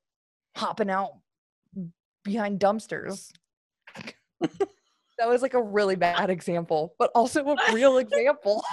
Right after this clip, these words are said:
Speaker 1: <laughs>
Speaker 2: Well, yeah. I, um, yeah,
Speaker 1: But
Speaker 2: I don't know
Speaker 1: it's
Speaker 2: why. I mean,
Speaker 1: it's so
Speaker 2: I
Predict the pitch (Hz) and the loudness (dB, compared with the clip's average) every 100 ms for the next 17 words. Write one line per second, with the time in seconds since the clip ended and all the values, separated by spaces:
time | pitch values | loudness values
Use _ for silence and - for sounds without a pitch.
0 | - - 262 - 370 - - - 247 - | -8 -6 -10 -10 -16 -16 -18 -20 -18 -4
1 | 190 190 190 226 165 143 139 160 - - | 0 2 2 -2 -4 -4 -4 -8 -16 -20
2 | _ _ _ _ - - - - _ - | _ _ _ _ -20 -16 -16 -16 _ -6
3 | 277 285 - 247 262 233 214 - _ - | -2 -2 -6 -10 -6 -6 -8 -12 _ -8
4 | 285 285 285 285 - 294 427 349 226 254 | -6 -4 -4 -4 -2 -2 -2 -2 -2 0
5 | 262 262 254 220 - - - _ _ 240 | 0 0 -2 -6 -10 -20 -20 _ _ -2
6 | 254 262 254 269 | -2 0 0 0